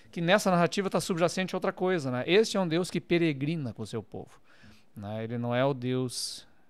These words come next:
fixo da cidade, não é o Deus subordinado a uma monarquia, mas é um Deus que está guiando o seu povo a algum destino, a algo que ele está fazendo.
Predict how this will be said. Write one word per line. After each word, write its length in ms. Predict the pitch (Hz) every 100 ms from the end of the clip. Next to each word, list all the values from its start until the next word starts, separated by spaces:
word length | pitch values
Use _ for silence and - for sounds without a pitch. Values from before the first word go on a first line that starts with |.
| -
fixo 360 | - 160 - 135
da 100 | 120
cidade, 540 | - 110 110 151 139
não 100 | 135
é 40 |
o 40 | 120
Deus 220 | 117 127
subordinado 920 | - 131 131 120 117 113 123 131 117
a 40 |
uma 120 | 113 113
monarquia, 500 | 117 113 113 - 123
mas 220 | 131 120
é 80 | 127
um 80 |
Deus 220 | 120 120 -
que 80 |
está 200 | 123 -
guiando 600 | 123 127 120 117 151 165 - - - - -
o 60 |
seu 180 | 127 131
povo 540 | 113 135 147 156 170 -
a 80 |
algum 400 | 143 147 147 143
destino, 520 | 147 131 - - 156 139
a 40 |
algo 140 | 139 131
que 80 |
ele 60 | 143
está 180 | 135 135
fazendo. 540 | - 151 113 113 110